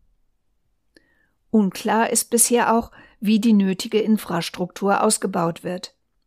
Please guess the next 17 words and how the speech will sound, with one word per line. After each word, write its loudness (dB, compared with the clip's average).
Weiter -2
fehlen -2
Hunderte 2
von -6
Kilometern -2
an -8
Stromtrassen. -2
Ladestellen 2
für -4
E-Autos 0
sowie 0
Terminals 0
und -4
Elektrolyseanlagen 0
für -8
grünen 0
Wasserstoff 0